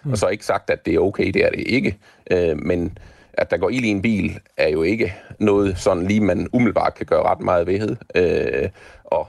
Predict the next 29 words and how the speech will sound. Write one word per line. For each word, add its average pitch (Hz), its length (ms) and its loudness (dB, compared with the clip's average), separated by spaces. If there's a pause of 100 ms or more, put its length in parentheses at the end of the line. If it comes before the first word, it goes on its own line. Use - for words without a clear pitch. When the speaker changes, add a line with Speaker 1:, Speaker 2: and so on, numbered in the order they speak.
(120)
Speaker 2:
at - 180 -2
der 98 60 0
indimellem 98 420 0
er 78 60 0
nogle 85 180 -2
biler, - 260 2
der 80 100 0
vælter, 95 280 0
fordi 82 340 -2
at - 160 -2
der - 60 4
er 82 80 0
nogle 85 220 0
chauffører, - 400 2
der 92 100 -2
kommer 90 260 -2
ud 101 80 -2
i 90 100 2
rabatten, - 440 -2
fordi 87 240 -2
de - 100 -6
trækker 85 300 -2
for 90 100 0
langt 95 280 0
ud, 95 120 2
eller 92 180 2
rabatten 92 460 0
er 85 40 0
blød, 95 280 0